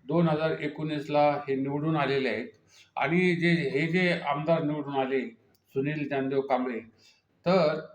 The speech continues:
या मतदारसंघामधील कशा पद्धतीने मतदान झालं त्याची एक थोडक्यात माहिती. एकूण वैध मतदान झालं त्यावेळेस एक लाख सव्वीस हजार पाचशे चौऱ्याहत्तर, एकूण दोन, अ, दोन लाख एक्क्याण्णव हजार चारशे चोपन्न मतदारांपैकी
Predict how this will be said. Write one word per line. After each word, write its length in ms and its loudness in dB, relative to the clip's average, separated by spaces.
या 180 2
मतदारसंघामधील 1040 0
कशा 180 0
पद्धतीने 500 0
मतदान 480 -2
झालं 220 -2
त्याची 360 -10
एक 180 -10
थोडक्यात 340 -4
माहिती. 400 -6
एकूण 400 2
वैध 220 2
मतदान 420 4
झालं 320 2
त्यावेळेस 420 2
एक 220 -4
लाख 140 4
सव्वीस 300 -2
हजार 420 2
पाचशे 300 0
चौऱ्याहत्तर, 680 0
एकूण 320 -4
दोन, 200 0
अ, 280 -2
दोन 480 2
लाख 280 2
एक्क्याण्णव 360 2
हजार 320 4
चारशे 440 -2
चोपन्न 500 -2
मतदारांपैकी 1000 2